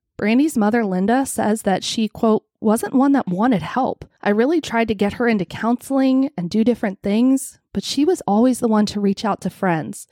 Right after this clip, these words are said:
She was the hugger and wanted to take care of you."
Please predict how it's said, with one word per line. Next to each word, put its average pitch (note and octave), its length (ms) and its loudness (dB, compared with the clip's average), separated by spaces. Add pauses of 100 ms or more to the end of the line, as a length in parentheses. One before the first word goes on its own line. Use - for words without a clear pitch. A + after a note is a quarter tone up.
She - 180 -2
was D#4+ 160 0
the G#3 100 -8
hugger F3+ 540 -2 (160)
and G3+ 140 2
wanted A#3+ 220 2
to G3+ 100 2
take G3 240 -8
care F#3 200 -2
of D#3 140 -6
you." D3+ 400 -6